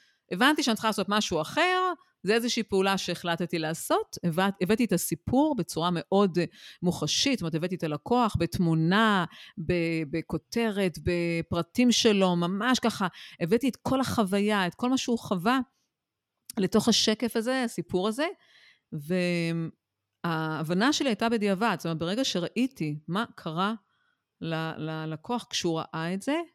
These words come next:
אז באותו הרגע ככה הסתכלתי ואמרתי, "מה זה היה?"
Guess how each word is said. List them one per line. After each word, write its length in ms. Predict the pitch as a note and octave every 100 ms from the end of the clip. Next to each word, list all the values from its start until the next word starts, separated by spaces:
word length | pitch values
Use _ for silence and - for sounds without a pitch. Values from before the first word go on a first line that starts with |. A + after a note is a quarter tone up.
| _ _ _ _ _ _ _ _ _
אז 240 | E3+ E3+ C#3+
באותו 380 | F3 E3+ F#3 B3
הרגע 800 | A3 F#3 A3+ G3+ A3 A3 G#3+ G3 - _ _
ככה 200 | - -
הסתכלתי 640 | D#3 - D#3 - G3+ A#3 G3+
ואמרתי, 600 | F3 D#3+ F#3+ G3 - F#3 E3
"מה 540 | D#3+ D#3 G#3+ A#3 A#3 -
זה 340 | D#3 E3 F#3 -
היה?" 260 | D#3 C#3+